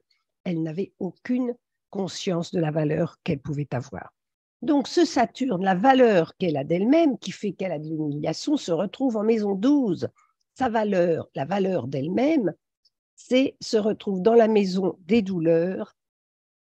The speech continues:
des, des choses très difficiles, et la maison des douleurs, on garde pour soi les ressentis. Mais c'est en Bélier. Mercure Bélier, c'est le chef de meute. Son maître Mars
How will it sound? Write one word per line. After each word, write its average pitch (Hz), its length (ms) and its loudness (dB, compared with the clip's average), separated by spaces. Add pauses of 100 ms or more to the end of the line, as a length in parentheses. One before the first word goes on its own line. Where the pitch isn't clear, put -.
(320)
des, 175 240 0
des 151 380 -4
choses 160 580 -8
très 190 180 -4
difficiles, 254 800 0 (1120)
et 240 320 0 (240)
la 202 240 2
maison 185 300 0
des 175 120 -2
douleurs, 208 380 0
on 175 120 -2
garde 180 520 0
pour 208 180 -10
soi 277 280 0
les 208 140 0
ressentis. 185 760 -4 (540)
Mais 320 360 2 (100)
c'est - 340 -2
en 247 80 4
Bélier. 196 500 -4 (120)
Mercure 208 480 2
Bélier, 254 540 2
c'est - 240 2
le 269 60 4
chef 240 240 0
de 214 120 2
meute. 160 480 -4 (760)
Son 277 260 0
maître 240 380 4
Mars 190 420 -4